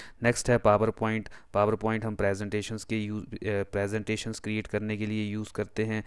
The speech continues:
नेक्स्ट है पब्लिशर्स, कि किसी पर्टिकुलर एप्लीकेशन को या फाइल को क्रिएट करने के बाद उसको जब finally पब्लिश करना हो तो हम पब्लिशर टू थाउजेंड सेवन का यूज़ करते हैं।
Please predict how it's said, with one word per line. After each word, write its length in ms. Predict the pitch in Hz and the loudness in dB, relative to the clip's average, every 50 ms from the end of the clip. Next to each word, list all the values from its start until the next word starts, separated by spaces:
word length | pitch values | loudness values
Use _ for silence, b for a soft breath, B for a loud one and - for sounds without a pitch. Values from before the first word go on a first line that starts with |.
| B B B B B - | B B B B B -2
नेक्स्ट 320 | 107 110 110 - - - | 0 0 0 0 0 0
है 80 | 117 110 | 0 0
पब्लिशर्स, 760 | - - 104 98 101 101 104 101 - - 113 113 110 - - B B B B B B - | 2 0 -2 0 0 -2 -2 -2 -2 2 2 2 2 0 -4 B B B B B B -6
कि 180 | 107 107 104 | -4 -2 -2
किसी 300 | 92 - 113 - - 113 | -2 -4 -4 -2 -4 -2
पर्टिकुलर 640 | 110 - 110 107 95 - 107 107 110 110 110 110 107 - | 0 2 2 2 2 -2 -4 -2 0 2 2 2 2 2
एप्लीकेशन 580 | 104 101 - 110 107 98 110 107 101 110 110 | 0 -2 -2 -4 -4 -4 -4 -4 -4 -4 -6
को 280 | 110 - 104 107 110 110 | -6 -2 -2 0 0 0
या 120 | 104 107 | 0 -2
फाइल 280 | 107 - 107 101 104 107 | -2 0 2 2 2 2
को 160 | 104 - 110 | 0 -4 -6
क्रिएट 280 | - 104 104 107 110 110 | -4 -4 -4 -4 -4 -4
करने 320 | - 104 101 104 104 107 | -2 -4 -2 -2 -2 -4
के 60 | 104 | -2
बाद 180 | 104 110 107 101 | 0 -2 -2 -2
उसको 240 | 104 - - 110 110 | -4 -6 -4 -2 0
जब 140 | 104 110 104 | 0 -2 -2
finally 420 | - 107 101 101 104 107 107 110 - - | -2 -2 -2 -2 0 0 -2 -2 0 -2
पब्लिश 320 | 104 101 110 120 120 - | -2 0 0 -2 -2 -2
करना 300 | - - 101 92 101 104 | -2 -2 -2 -2 -2 -4
हो 180 | 101 101 110 107 | -4 -4 -4 -4
तो 140 | - 110 | -4 -4
हम 140 | 104 107 101 | -4 -4 -2
पब्लिशर 520 | - 104 101 98 101 104 101 - 113 110 - - | -2 -2 -2 -2 -2 -4 -4 -4 -4 -4 -4 -4
टू 120 | 107 104 | -6 -6
थाउजेंड 320 | - - 104 98 104 104 101 | -4 -4 -4 -4 -4 -6 -6
सेवन 300 | - 101 95 92 98 98 | -2 -2 -2 -2 -4 -4
का 100 | 101 101 | -4 -4
यूज़ 260 | 104 104 107 101 - | -4 -4 -6 -8 -6
करते 280 | - 107 95 - 104 | -6 -6 -4 -2 -4
हैं। 200 | 107 110 107 107 | -2 -2 -4 -6